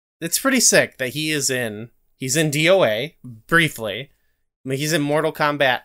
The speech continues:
and a Street Fighter movie. Like, that's pretty sick. He's in, like, <laughs> three fighting game movies. One's on a different level, but, um,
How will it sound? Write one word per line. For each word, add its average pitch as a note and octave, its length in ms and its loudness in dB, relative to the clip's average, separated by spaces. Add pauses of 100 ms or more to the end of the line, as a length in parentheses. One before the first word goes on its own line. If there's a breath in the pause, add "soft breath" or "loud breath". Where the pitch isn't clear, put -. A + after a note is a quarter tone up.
and F#3 240 2
a - 20 0
Street A#3 300 -4
Fighter A#3 320 -2
movie. A#3 320 -8
Like, C#3 240 -4
that's F3 320 0
pretty E3 260 -4
sick. A2+ 520 -4
He's C3 220 -10
in, C3 180 -6
like, C#3+ 180 -4
<laughs> - 0 -
three C#3 640 -8
fighting C#3 400 -2
game A#2 240 -8
movies. A2+ 240 -16 (260 loud breath)
One's G3 300 4
on F#3 120 6
a D#3+ 60 -6
different D3 360 -2
level, A#2 460 -4
but, A2 380 -4 (480)
um, G2+ 540 -8